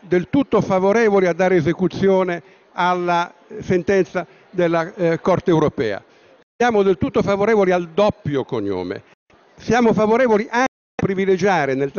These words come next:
nella generazione successiva il cognome materno su quello paterno, in modo da togliere ogni possibile traccia di maschilismo. Ma non togliamo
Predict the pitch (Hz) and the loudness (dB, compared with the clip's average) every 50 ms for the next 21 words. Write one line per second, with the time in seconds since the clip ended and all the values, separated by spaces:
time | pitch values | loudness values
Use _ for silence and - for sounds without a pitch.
0 | 165 180 196 180 202 185 180 185 185 160 190 190 185 185 175 180 226 208 170 170 | -10 -10 -8 -8 -4 -2 -2 -2 0 0 0 0 2 0 0 -2 -2 -2 -2 -2
1 | 190 208 - - - 240 220 208 190 - - - - - _ - 226 170 - - | -2 -4 -4 -2 0 0 2 0 0 -2 -8 -20 -20 -20 _ -6 -6 -4 0 0
2 | 214 220 226 220 208 202 202 196 190 - 220 220 214 202 202 202 196 143 143 165 | 2 2 4 4 4 4 2 0 2 2 2 2 2 2 2 0 0 0 0 -4
3 | - - 185 185 175 175 - - 175 - - 185 156 131 113 110 110 117 143 151 | -2 0 0 2 2 0 0 0 -2 0 0 0 0 0 0 -2 -2 -2 0 0
4 | 156 151 139 147 139 - 185 170 170 165 160 156 165 165 160 156 151 - 175 160 | 0 0 0 -2 -2 0 0 0 0 0 -2 -2 -2 -2 -2 -2 -2 -2 -2 -4
5 | - - 185 185 160 165 165 156 - 165 165 160 - - 156 135 135 139 147 127 | -4 -4 -8 -2 -2 0 -2 -2 -2 -2 -4 -4 -2 -4 -6 -4 -2 -4 -4 -4
6 | - - 156 143 135 117 - 123 - 151 - - - - - _ - 196 190 196 | -4 -6 -2 -2 -2 -2 -2 -6 -8 -10 -20 -20 -20 -20 -20 _ -4 -2 0 2
7 | 233 277 277 269 208 - 226 214 208 226 269 269 233 196 165 143 131 117 - | 2 2 2 0 2 0 0 2 2 2 0 0 2 0 0 0 -2 -2 -4